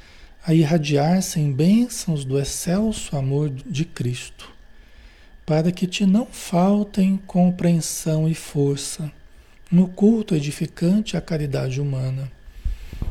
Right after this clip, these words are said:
né? Então, o primeiro conselho é a base da nossa, da nossa renovação, da nossa melhoria, da nossa libertação,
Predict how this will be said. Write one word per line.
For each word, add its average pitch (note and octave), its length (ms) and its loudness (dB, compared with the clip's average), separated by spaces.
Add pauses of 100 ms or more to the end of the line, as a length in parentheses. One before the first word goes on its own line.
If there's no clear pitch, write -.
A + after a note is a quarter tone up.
(240)
né? E3 220 -4 (600)
Então, D#3+ 160 0
o D#3 40 -4
primeiro F3+ 400 2
conselho - 420 0 (260)
é E3 40 0
a D#3+ 40 2
base D3+ 640 2
da C#3 160 -2
nossa, D3 580 -6 (2000)
da D3 140 0
nossa C#3 520 -4
renovação, C#3+ 1080 2
da C3+ 120 -2
nossa C3+ 340 -4
melhoria, C3 840 0
da C3 200 2
nossa D3 280 -2
libertação, D#3 1040 -2